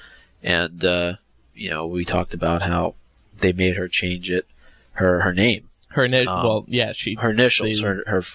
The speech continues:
Speaker 1: her first two initials.
Speaker 2: Right.
Speaker 1: Um, uh, so, yeah, I mean, we, we always have fun with this segment, and, uh, this one actually was sent in anonymously via email, so
Speaker 2: Ooh.
Speaker 1: sorry you're not getting any credit for sending this in. Uh, we appreciate it, though.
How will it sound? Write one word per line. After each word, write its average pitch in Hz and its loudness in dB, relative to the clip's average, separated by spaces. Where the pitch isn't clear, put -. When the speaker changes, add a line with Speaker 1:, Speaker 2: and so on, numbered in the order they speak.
Speaker 1:
her 104 2
first 95 2
two 92 0
initials. 90 -4
Speaker 2:
Right. 107 2
Speaker 1:
Um, 92 -2
uh, 76 -4
so, 98 2
yeah, 220 8
I 147 8
mean, 156 -2
we, 160 -2
we 160 8
always 127 8
have 104 4
fun 101 2
with 95 -6
this 98 0
segment, 95 0
and, 90 -2
uh, 92 2
this - 4
one 127 2
actually 104 2
was 90 -2
sent 101 2
in 92 -2
anonymously 92 2
via 95 2
email, 98 4
so 247 6
Speaker 2:
Ooh. - -10
Speaker 1:
sorry 131 8
you're 110 2
not 117 4
getting 117 6
any 101 -2
credit - 6
for - -2
sending 113 2
this 101 4
in. 95 -2
Uh, 95 0
we 98 2
appreciate 98 2
it, 85 -10
though. 85 -4